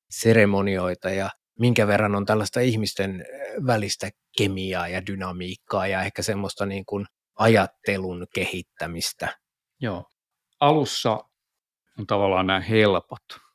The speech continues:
Speaker 2: Ja ne on monta kertaa ihan tämmöisten rakenteiden tuomista, seremonioitten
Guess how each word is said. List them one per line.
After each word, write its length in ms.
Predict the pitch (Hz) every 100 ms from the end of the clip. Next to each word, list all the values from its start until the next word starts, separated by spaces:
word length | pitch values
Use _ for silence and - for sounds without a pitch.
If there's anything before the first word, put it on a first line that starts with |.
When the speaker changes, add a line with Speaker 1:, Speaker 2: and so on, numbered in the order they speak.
| _ _ _ _ -
Speaker 2:
Ja 60 |
ne 100 | 104
on 80 | 98
monta 260 | 95 95 90
kertaa 640 | - 85 82 - 80 82 _ _ _ _ _
ihan 240 | 107 90 85
tämmöisten 600 | 90 90 87 - 90 85 _ _ _ _ _ _ _ _ _ _ _ 214
rakenteiden 1000 | 127 85 - 87 90 - 85 80 85 80 - _ _ _ _ _ -
tuomista, 600 | - 87 82 82 - 95 - _ _ _ _ _ _ _ _ -
seremonioitten 1200 | - 92 90 87 87 87 82 - _ - 92